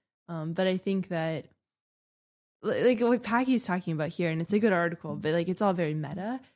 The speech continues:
And I think, like, the beginning of our conversation was more localized, right? So, like, the average experience might not be so good. And, like, okay, maybe we do get nuclear technology,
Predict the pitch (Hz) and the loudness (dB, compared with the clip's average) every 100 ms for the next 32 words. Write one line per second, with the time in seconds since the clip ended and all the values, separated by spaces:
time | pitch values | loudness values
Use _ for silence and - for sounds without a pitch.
0 | _ - 190 190 208 190 165 - 180 185 | _ -4 -2 0 0 0 -2 -2 -2 0
1 | 190 185 175 160 165 202 165 156 - 151 | 0 -2 -2 0 -2 -2 -4 -4 -4 -6
2 | - 151 147 156 170 170 156 156 151 143 | -6 -6 -6 -4 -4 -4 -4 -4 -6 -8
3 | 143 104 175 - 156 - - 156 147 - | -10 -8 -8 -6 -6 -6 -6 -6 -8 -14
4 | _ _ 170 190 180 170 170 196 180 165 | _ _ 2 2 2 0 -2 -2 -2 -4
5 | 156 156 - 165 160 151 151 - - 220 | -6 -6 -4 -4 -4 -4 -4 -4 -2 0
6 | 180 175 165 156 156 180 175 170 175 175 | 2 0 -2 -6 -6 -8 -4 -2 -2 -2
7 | 170 165 208 196 165 170 165 160 165 151 | 0 0 2 2 2 -2 -2 -4 -6 -8
8 | 160 160 156 - 147 151 | -8 -6 -6 -4 -4 -6